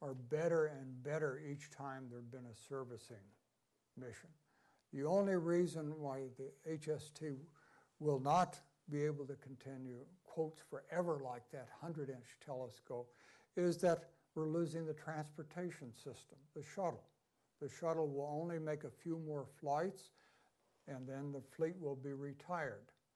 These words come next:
All of that's being re-examined at this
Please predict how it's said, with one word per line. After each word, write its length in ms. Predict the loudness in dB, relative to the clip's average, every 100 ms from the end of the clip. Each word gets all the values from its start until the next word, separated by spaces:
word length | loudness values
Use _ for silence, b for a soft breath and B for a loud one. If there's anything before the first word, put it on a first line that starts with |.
| _ _ _ _
All 240 | 2 4 4
of 80 |
that's 360 | 4 0 -2 -10 -6
being 240 | -2 -2
re-examined 840 | -2 -4 -6 -8 -4 -2 0 -2 -4
at 380 | -6 -6 -12 -6
this 160 | -6